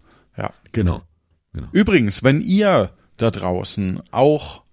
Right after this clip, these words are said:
Speaker 1: die ein oder andere
Speaker 2: Hunger habt.
Speaker 1: Dilemmafrage beantwortet habt oder euch gedacht habt, „Mensch, da muss ich jetzt aber doch mal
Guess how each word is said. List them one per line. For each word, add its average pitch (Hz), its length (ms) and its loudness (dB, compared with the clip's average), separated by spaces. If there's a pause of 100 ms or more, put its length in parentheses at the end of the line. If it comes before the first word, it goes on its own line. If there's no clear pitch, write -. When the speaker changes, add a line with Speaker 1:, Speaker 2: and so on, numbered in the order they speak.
Speaker 1:
die 117 120 0
ein 113 220 0
oder 101 180 -2
andere 104 240 0
Speaker 2:
Hunger 98 100 6
habt. 85 100 4
Speaker 1:
Dilemmafrage 98 1160 -2 (220)
beantwortet 98 760 -4
habt - 340 -4
oder 117 480 0
euch 110 280 -2
gedacht 95 320 -4
habt, 110 200 -4
„Mensch, 117 280 0
da 107 120 2
muss 110 260 0
ich 110 140 -4
jetzt 104 180 -4
aber 98 200 -2
doch - 300 -2
mal 104 240 0